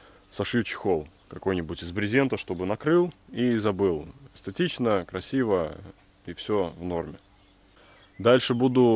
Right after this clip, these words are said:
его модифицировать, доводить до ума, то есть собаку закончу. Вот эти вот следы подтёков, это я его обрабатывал маслом, и оно свою роль, скажем так, отыграло.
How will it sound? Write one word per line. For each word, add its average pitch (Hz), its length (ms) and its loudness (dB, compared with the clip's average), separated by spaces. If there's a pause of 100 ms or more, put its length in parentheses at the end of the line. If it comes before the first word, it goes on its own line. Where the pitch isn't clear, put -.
(100)
его 101 160 4
модифицировать, 117 960 0 (840)
доводить 123 640 4
до 107 100 4
ума, 107 460 6 (520)
то - 60 -14
есть 87 180 -12
собаку 123 540 0 (400)
закончу. 120 720 -2 (320)
Вот 107 220 -4
эти 123 120 0
вот 123 140 0
следы 123 320 0
подтёков, 123 560 -2
это 98 400 0 (480)
я 107 120 0
его 107 140 4
обрабатывал 107 520 4
маслом, 113 560 0
и 98 680 -2
оно 110 220 0
свою 107 640 -2 (420)
роль, 117 260 4
скажем 101 340 -2
так, 98 160 0
отыграло. 101 560 0